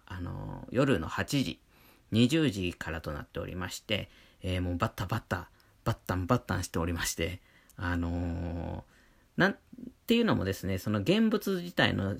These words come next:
あのー、現状はですね、今試作品が一冊できて、修正段階に入っております。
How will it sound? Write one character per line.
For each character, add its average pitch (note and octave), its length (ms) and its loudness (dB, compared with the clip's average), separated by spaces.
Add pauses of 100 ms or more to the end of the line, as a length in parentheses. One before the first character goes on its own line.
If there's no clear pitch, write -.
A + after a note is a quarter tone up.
(120)
あ F2+ 180 -2
の F2+ 600 -4
ー、 B2 260 6
現 B2 80 4
状 B2+ 140 6
は A2+ 80 2
で G#2+ 100 -8
す - 100 -14
ね、 F2 260 -4
今 A2 180 0
試 C3+ 160 -2
作 D3+ 640 2
品 D3+ 260 0
が - 80 -2
一 D#3 140 -2
冊 D3 320 -4
で D#3+ 100 2
き - 100 -12
て、 - 360 2 (280)
修 - 220 2
正 E3+ 160 4
段 F3 160 4
階 B2 140 2
に F2+ 80 -4
入 D2 100 -10
っ - 40 -18
て - 180 -6 (260)
お F#2+ 80 -2
り F2 80 -4
ま F2 140 -4
す。 - 120 -14